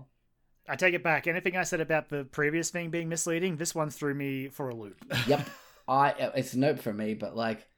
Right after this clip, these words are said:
Speaker 1: It's a super big nope from me.
Speaker 2: I was, like, watching, I'm going, "Okay, interesting. What's the game gonna be?" And then, like, it's a, an unbuilt bridge, and I was like, "Fucking are they?" And then sure enough, Bridge Constructor, The Walking Dead. And I'm like,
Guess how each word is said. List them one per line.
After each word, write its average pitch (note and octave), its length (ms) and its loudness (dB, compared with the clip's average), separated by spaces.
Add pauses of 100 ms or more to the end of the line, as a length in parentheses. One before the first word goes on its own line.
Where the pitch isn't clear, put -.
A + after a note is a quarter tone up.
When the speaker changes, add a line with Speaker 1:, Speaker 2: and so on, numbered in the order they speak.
(840)
Speaker 1:
It's A3 160 -2
a F#3+ 60 0
super G3 260 0
big C3+ 180 -6
nope C3 160 -6
from A#2+ 160 -10
me. A#2 200 -6
Speaker 2:
I D#3+ 140 8
was, D#3+ 220 2
like, E3 360 6 (380)
watching, F3 300 0
I'm D#3 120 -2
going, D3 180 -2
"Okay, D#4 400 -8
interesting. F4 440 -6
What's D4 380 -8
the E4 40 -10
game F4 260 -2
gonna G4 160 0
be?" F4 380 0
And G3+ 140 -2
then, G3 180 4
like, F3+ 320 2
it's - 260 -12
a, C#3+ 140 0 (220)
an C#3+ 280 -2
unbuilt C#3+ 500 2
bridge, C3 280 0
and A2+ 80 -4
I A#2 80 -2
was A2 100 -2
like, A2 240 -2 (580)
"Fucking F#3 560 4
are E3 160 10
they?" F3 300 8 (220)
And C#3+ 160 4
then C#3 140 6
sure D#3 220 2
enough, C#3 360 0
Bridge C3+ 220 0
Constructor, C3+ 420 0
The B2+ 80 -2
Walking A2+ 320 -2
Dead. G2 140 -4
And G2+ 80 -10
I'm G#2+ 100 -4
like, G#2 200 -6